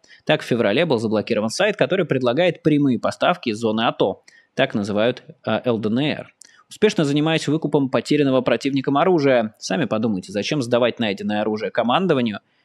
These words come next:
если можно выгодно продать местному скупщику, пишет автор площадки. Сейчас в реестре заблокированных сайтов как минимум двести тридцать семь адресов, ведущих на оружейные магазины. Больше половины из них были внесены в реестр в две тысячи двадцать третьем году. То есть, насколько вы понимаете, масштаб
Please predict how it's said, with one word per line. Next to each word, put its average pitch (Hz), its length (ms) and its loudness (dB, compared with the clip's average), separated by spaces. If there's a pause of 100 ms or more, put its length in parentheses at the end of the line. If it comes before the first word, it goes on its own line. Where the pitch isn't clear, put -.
если - 240 0
можно 143 400 2
выгодно 123 400 0
продать 110 460 -2 (180)
местному 95 420 -2
скупщику, 135 800 0
пишет - 380 -6
автор 143 360 0
площадки. - 540 -6
Сейчас 220 280 2
в - 20 0
реестре 175 300 2
заблокированных 135 600 0
сайтов 185 400 0
как - 200 -4
минимум 170 280 0
двести 131 300 -2
тридцать 143 300 -4
семь 113 240 0
адресов, 131 600 0
ведущих - 480 -6
на 127 140 -2
оружейные 104 480 -2
магазины. 113 560 -2 (400)
Больше 117 240 0
половины 95 400 -2
из 95 120 -6
них 175 220 2
были 135 160 2
внесены 139 400 -2
в 135 60 0
реестр 117 400 -2
в - 60 -16
две 143 200 0
тысячи - 420 -4
двадцать 104 400 -2
третьем 85 320 -8
году. 110 260 0 (220)
То - 60 -14
есть, 147 100 0
насколько 180 380 0
вы 156 100 0
понимаете, 165 520 0
масштаб 156 580 0